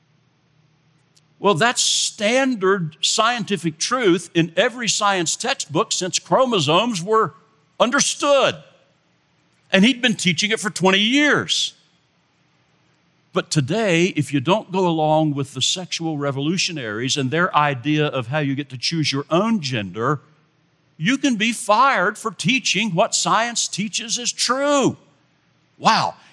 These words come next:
You know, what that said to me was not only have we abandoned biblical truth and authority, in some cases, we're even abandoning scientific truth,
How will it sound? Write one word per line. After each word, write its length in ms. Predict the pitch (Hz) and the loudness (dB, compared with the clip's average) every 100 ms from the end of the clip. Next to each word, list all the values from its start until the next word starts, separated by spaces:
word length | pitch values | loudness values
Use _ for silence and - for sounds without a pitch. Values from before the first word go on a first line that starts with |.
| - | -2
You 80 | 165 | 0
know, 120 | 202 | 0
what 260 | 160 240 254 | 0 -2 -2
that 200 | 254 - | -4 -2
said 360 | - 226 170 | -2 -2 -2
to 80 | 175 | -2
me 460 | 202 160 117 127 - - | -2 0 0 -2 -6 -8
was 160 | 135 | -4
not 220 | 143 220 254 | 0 0 0
only 240 | 240 208 | -4 0
have 180 | 180 151 | 0 2
we 160 | 160 | 0
abandoned 1040 | 135 110 147 185 208 180 139 135 156 123 101 | -2 0 0 0 -2 -2 0 -2 -2 -6 0
biblical 580 | 233 226 240 175 143 117 | 0 0 -2 0 -4 -4
truth 440 | - 151 123 - | -4 -2 -2 -4
and 120 | 131 113 | -6 -6
authority, 720 | 107 117 104 95 - 175 170 _ _ _ _ _ _ _ _ - | -6 -4 -2 -2 -2 -2 -2 _ _ _ _ _ _ _ _ 2
in 160 | 147 | 4
some 280 | 131 170 247 | 4 2 0
cases, 480 | - 143 143 233 180 | 2 2 2 -2 -4
we're 200 | 175 254 | -2 -2
even 320 | 190 185 175 | 0 2 2
abandoning 640 | 131 107 156 220 208 226 190 | 2 2 0 0 -2 -2 -2
scientific 920 | - 202 240 202 - 269 240 175 135 | 0 0 0 -4 -6 -6 -6 -6 -6
truth, 500 | - 117 127 196 | -8 -4 -2 -2